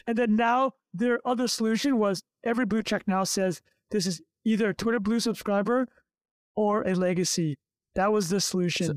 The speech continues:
Speaker 1: Jack.
Speaker 2: so he walked it back then, right?
Speaker 1: He
Speaker 2: Like
Speaker 1: wa-, he s-, he basically walked it back that he didn't get rid of them all, and he combined them into a big mush. And, uh, I want your thoughts on that.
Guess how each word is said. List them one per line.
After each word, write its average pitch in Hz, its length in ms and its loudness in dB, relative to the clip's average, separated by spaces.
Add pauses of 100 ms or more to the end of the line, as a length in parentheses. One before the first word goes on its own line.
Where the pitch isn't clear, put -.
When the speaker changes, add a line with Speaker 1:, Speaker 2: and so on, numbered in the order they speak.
Speaker 1:
Jack. 180 240 0
Speaker 2:
so 139 240 2
he 160 120 2
walked 151 320 0
it 110 120 -2
back 131 260 0
then, 82 380 -2 (100)
right? 92 380 0
Speaker 1:
He 254 80 0
Speaker 2:
Like 247 160 4
Speaker 1:
wa-, 254 240 0
he 240 260 2
s-, - 220 -4
he 247 420 0
basically 240 560 0
walked 220 420 0
it 220 140 -2
back 196 300 -2
that 208 100 0
he 202 60 2
didn't 208 180 2
get 208 140 0
rid 190 120 -2
of 196 100 -2
them 185 180 2
all, 196 320 2 (360)
and 214 360 0
he 190 120 -2
combined 226 680 2
them 214 160 2
into 202 240 -2
a 185 40 -2
big 180 220 -2
mush. 196 400 0 (360)
And, 196 280 2
uh, 190 240 0
I 202 120 0
want 202 180 2
your 175 80 0
thoughts 160 280 -4
on 165 100 -4
that. 156 160 -6